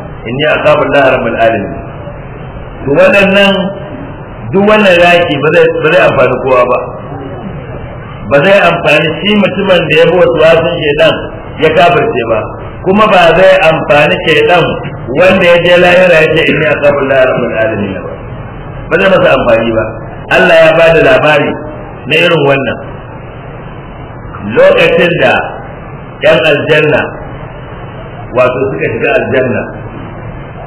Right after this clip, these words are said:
Allah ya sa muna ciki. Waɗanda ma sai da aka cece su,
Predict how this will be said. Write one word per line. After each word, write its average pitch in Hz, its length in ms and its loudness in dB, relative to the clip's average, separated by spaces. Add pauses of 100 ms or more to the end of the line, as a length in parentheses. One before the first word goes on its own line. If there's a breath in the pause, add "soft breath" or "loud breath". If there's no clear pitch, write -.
(180)
Allah - 240 0
ya - 100 2
sa - 140 2
muna 120 260 0
ciki. - 340 -8 (1080)
Waɗanda 156 640 2
ma 156 220 2
sai 175 220 2
da 170 140 2
aka 156 240 2
cece 139 460 0
su, 165 200 2